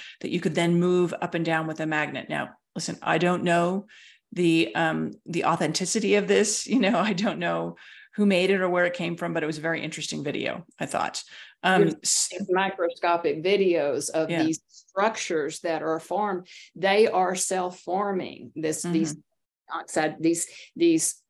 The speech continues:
Speaker 2: paramagnetic, quasi-metallic, uh, carbon chains. They're like a grid, and they're in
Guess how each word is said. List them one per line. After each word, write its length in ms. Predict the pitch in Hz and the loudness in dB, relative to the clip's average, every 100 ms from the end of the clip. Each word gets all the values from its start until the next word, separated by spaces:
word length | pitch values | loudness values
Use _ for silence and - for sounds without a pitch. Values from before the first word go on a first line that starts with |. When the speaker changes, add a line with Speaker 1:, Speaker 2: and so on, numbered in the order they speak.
| _ _ - | _ _ -4
Speaker 2:
paramagnetic, 1080 | 226 196 190 180 175 170 170 170 165 156 - | -2 0 0 0 -2 -2 -2 -2 -2 -4 -8
quasi-metallic, 1300 | - 185 175 180 165 160 160 - 185 170 160 143 - _ _ _ _ - | -2 0 2 0 0 -2 -4 -4 -2 0 -2 -4 -12 _ _ _ _ -8
uh, 460 | 165 156 139 135 92 - | -2 -2 -2 -4 -8 -10
carbon 460 | - 190 180 170 160 | -2 0 2 0 -2
chains. 640 | 165 135 101 67 - - - _ | -2 -2 -4 -10 -12 -12 -16 _
They're 140 | 160 156 | -6 -2
like 280 | 156 160 | -2 -2
a 80 | 151 | -4
grid, 540 | 147 156 190 190 151 135 | -8 -2 2 2 2 0
and 300 | 165 165 165 | -2 -2 0
they're 300 | 165 156 - | 0 -2 -4
in 640 | 175 185 202 208 214 214 | -2 -2 0 0 0 -2